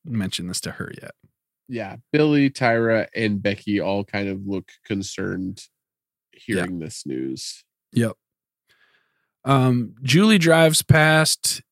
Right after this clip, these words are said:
Speaker 2: Matt and Grandma Saracen's, uh, house. I assumed that it was deserted, uh,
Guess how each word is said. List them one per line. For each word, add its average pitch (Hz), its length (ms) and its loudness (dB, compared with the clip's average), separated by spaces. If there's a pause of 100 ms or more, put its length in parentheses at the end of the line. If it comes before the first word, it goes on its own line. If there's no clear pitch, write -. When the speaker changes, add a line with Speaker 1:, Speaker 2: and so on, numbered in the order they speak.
(100)
Speaker 2:
Matt 135 480 0
and 135 140 2
Grandma 139 280 2
Saracen's, 143 1080 0 (280)
uh, 120 320 -4
house. 131 580 0 (120)
I 165 180 4
assumed 135 720 4
that 123 220 -2
it 123 100 -2
was 113 140 -2
deserted, 113 760 0 (280)
uh, 101 320 -4